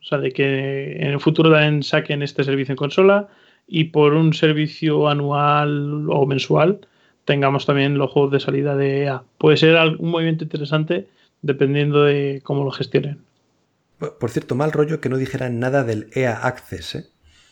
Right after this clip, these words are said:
Speaker 2: Ni una
Speaker 1: Sí.
Speaker 2: palabrita ni nada, pero
Speaker 1: Y
Speaker 2: bueno.
Speaker 1: última-, últimamente estaba bastante muerto a-, hasta ayer o antes de ayer, creo que fue, cuando metieron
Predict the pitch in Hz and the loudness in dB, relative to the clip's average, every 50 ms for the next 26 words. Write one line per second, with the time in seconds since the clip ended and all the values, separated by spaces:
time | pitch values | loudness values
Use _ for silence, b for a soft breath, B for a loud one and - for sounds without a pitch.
0 | b b b b b b b _ _ _ _ _ _ _ _ _ _ _ _ _ | b b b b b b b _ _ _ _ _ _ _ _ _ _ _ _ _
1 | 120 120 127 139 151 143 - 139 123 117 113 139 131 - 131 117 107 104 107 104 | -4 -4 0 0 0 0 2 2 2 2 2 0 0 -2 -4 -4 -4 -4 -4 -4
2 | 98 95 - - - 165 165 160 165 160 185 185 185 190 185 - - 170 160 160 | -6 -6 -6 -2 4 4 6 6 6 6 4 4 4 4 2 0 0 2 4 4
3 | 185 185 190 185 202 190 196 196 180 170 165 165 175 165 160 170 165 160 160 165 | 4 4 4 4 2 2 4 2 2 2 0 -2 -4 -4 -2 -2 0 0 0 -2
4 | 165 165 170 175 180 185 180 165 151 156 - - 139 - - - 151 143 143 143 | -2 -2 0 2 2 4 2 2 2 0 -2 -4 -6 -6 -4 -2 0 0 0 0
5 | 143 143 143 139 135 135 139 135 131 135 143 170 180 180 160 156 165 151 143 139 | 0 -2 -2 -2 -4 -4 -4 -2 2 4 4 4 4 2 2 0 0 0 0 0
6 | 139 165 202 202 196 - 160 156 160 147 - - 180 208 - 170 151 147 143 147 | 2 0 0 -2 -4 -6 -4 -4 -4 -2 -2 -2 -2 -2 -2 -4 -6 -4 -4 -2
7 | 143 151 151 147 147 147 143 143 143 147 147 139 | 0 2 2 4 2 2 0 0 -2 -4 -6 -8